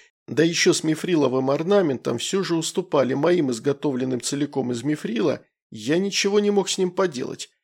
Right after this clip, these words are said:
Тем более, что Наздор оказался хорошим фехтовальщиком,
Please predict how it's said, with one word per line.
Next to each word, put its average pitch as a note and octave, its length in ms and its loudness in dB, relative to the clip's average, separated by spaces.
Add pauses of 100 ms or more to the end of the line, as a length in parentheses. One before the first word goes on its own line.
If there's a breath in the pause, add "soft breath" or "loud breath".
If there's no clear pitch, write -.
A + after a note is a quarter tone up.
(240)
Тем C#3 240 -4
более, F3+ 300 4
что - 220 -4
Наздор C3+ 540 2
оказался D#3+ 600 0
хорошим F3 420 -2
фехтовальщиком, F3+ 880 0